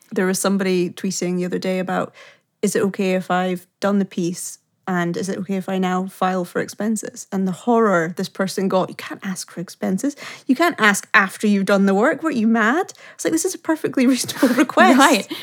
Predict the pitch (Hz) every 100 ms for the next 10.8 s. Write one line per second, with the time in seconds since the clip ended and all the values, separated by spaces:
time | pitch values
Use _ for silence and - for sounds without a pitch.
0 | - - 269 269 - - 226 220 233 214
1 | 214 214 214 202 208 196 - 196 202 190
2 | 196 196 - 196 - 185 180 - 190 202
3 | 254 - - - - 180 - 196 196 180
4 | 190 202 - - - 190 190 185 196 185
5 | 190 190 185 - 190 190 190 - - 196
6 | - 202 - 226 - 214 - - - 220
7 | - 127 - 233 240 240 220 202 - 226
8 | 208 196 196 190 202 196 202 190 196 185
9 | 185 202 202 185 - - 185 190 175 -
10 | 190 196 190 - 190 202 190 185